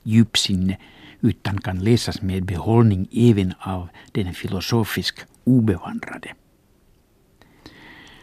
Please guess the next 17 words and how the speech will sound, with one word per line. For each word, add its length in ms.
Alldeles 520
så 260
lätt 240
är 140
boken 440
inte 480
att 180
den 140
filosofiskt 800
obevandrade 720
människan 560
kunde 260
läsa 340
den 280
utan 580
något 640
förarbete 1000